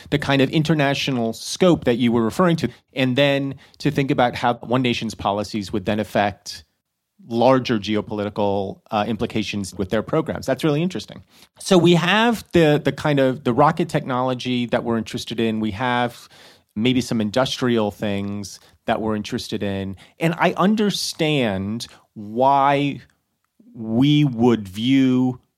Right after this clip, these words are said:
all of that as potentially appealing. The roadblock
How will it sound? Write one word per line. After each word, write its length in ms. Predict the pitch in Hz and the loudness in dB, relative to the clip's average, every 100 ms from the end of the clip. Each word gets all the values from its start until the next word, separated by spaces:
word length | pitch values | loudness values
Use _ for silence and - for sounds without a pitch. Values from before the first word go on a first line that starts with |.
| _ | _
all 260 | 151 156 | 4 6
of 140 | 175 120 | 4 2
that 240 | 120 117 | 2 2
as 220 | 117 113 | 2 -2
potentially 840 | - - - 127 - 110 107 107 - _ _ | -2 -6 -4 -4 -4 -4 -2 -4 -6 _ _
appealing. 720 | 107 - 117 104 92 85 80 _ _ _ _ _ _ | -10 -8 -6 -4 -6 -10 -18 _ _ _ _ _ _
The 180 | 107 147 | -2 0
roadblock 920 | 127 143 214 247 143 107 92 - - | 2 4 4 4 0 0 0 -4 -12